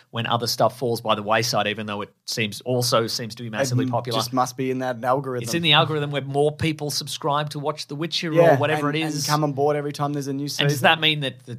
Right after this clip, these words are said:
Speaker 1: does the changing in, in lead casting, will that, will that encourage more people
Speaker 2: Mm.
Speaker 1: to the platform, or?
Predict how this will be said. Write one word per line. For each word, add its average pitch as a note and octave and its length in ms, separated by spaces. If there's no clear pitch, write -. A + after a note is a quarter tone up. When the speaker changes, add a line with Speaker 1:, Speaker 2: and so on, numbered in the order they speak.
Speaker 1:
does C#3+ 160
the D3 100
changing D#3+ 460
in, C3 460
in A#2+ 160
lead A#2+ 320
casting, B2 680
will A#2 140
that, A#2 200
will B2 100
that A2+ 160
encourage G#2+ 360
more A2 260
people D3 280
Speaker 2:
Mm. B2 40
Speaker 1:
to B2+ 100
the B2+ 80
platform, C3 640
or? G#2+ 500